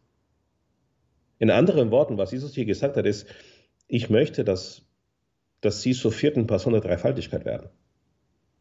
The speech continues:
Jesus hätte es gern gehabt, dass wir zur vierten Person der Dreifaltigkeit werden. Das ist zumindest, was hier geschrieben steht.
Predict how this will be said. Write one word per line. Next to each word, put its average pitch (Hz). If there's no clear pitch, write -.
Jesus 156
hätte 151
es 131
gern 135
gehabt, 120
dass 113
wir 135
zur -
vierten 135
Person 127
der 135
Dreifaltigkeit 110
werden. 76
Das 107
ist 110
zumindest, 127
was 98
hier 104
geschrieben 113
steht. -